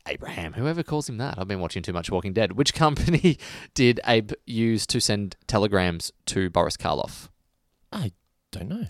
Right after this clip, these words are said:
Speaker 1: Western Union.
Speaker 2: Western Union. Who was he sending telegrams to? <laughs>
Speaker 1: Boris Karloff. <laughs> Western Union.
Speaker 2: <laughs> Uh, but what's Boris Karloff famous for? Who was he famous for playing?
Speaker 1: Who was he famous for playing? Um, was Boris Karloff the Mummy?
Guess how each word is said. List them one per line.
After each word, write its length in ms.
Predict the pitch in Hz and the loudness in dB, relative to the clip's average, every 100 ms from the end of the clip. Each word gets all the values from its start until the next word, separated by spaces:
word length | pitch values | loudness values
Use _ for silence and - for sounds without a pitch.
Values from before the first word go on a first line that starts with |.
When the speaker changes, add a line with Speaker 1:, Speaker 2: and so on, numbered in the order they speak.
| - | -2
Speaker 1:
Western 340 | 104 - 131 | -2 0 -2
Union. 340 | 113 87 64 50 | -2 -4 -6 -8
Speaker 2:
Western 420 | 87 - 147 107 | -10 -8 -8 -4
Union. 380 | 107 104 76 73 - - _ _ _ | -4 -4 -8 -12 -18 -20 _ _ _
Who 140 | 165 | 2
was 120 | 165 160 | 2 0
he 60 | |
sending 380 | 151 160 165 160 | 0 0 2 0
telegrams 420 | - - 123 95 | 0 -2 0 -2
to? 160 | - 73 - | -4 -6 0
<laughs> 60 | |
Speaker 1:
Boris 240 | 92 101 - | 6 6 8
Karloff. 1000 | 120 98 - - - 170 - 147 - - _ | 8 8 6 2 2 2 2 0 0 -6 _
<laughs> 80 | |
Western 420 | 135 156 - 185 175 | 8 8 10 8 8
Union. 540 | 139 170 113 127 - - | 6 4 2 0 2 0
Speaker 2:
<laughs> 60 | - 135 - - _ _ - - - 131 | 0 -6 -6 -20 _ _ -18 -16 -8 0
Uh, 120 | 131 | 2
but 120 | - | 2
what's 180 | 117 143 | 4 4
Boris 260 | - 135 - | 6 4 4
Karloff 280 | 117 107 95 | 2 2 0
famous 380 | - 110 117 - | 0 -2 -2 -6
for? 280 | 62 - - _ _ | -8 -8 -12 _ _
Who 100 | 120 | 2
was 100 | 117 | 2
he 40 | 101 | 0
famous 260 | 98 87 | -4 -4
for 60 | - | -8
playing? 280 | - 71 - | -10 -4 0
Speaker 1:
Who 60 | |
was 100 | 127 | 0
he 80 | 107 | -2
famous 420 | - - 110 104 | -4 -4 -2 -2
for 80 | - | -4
playing? 460 | - 107 107 98 - - | -6 -2 -2 -4 -10 -4
Um, 380 | 104 104 104 139 | -2 -2 -4 -10
was 100 | 151 | -4
Boris 240 | - 349 | -4 -4
Karloff 320 | - 233 214 - | -4 -2 -2 -4
the 60 | |
Mummy? 260 | 95 90 | -4 -6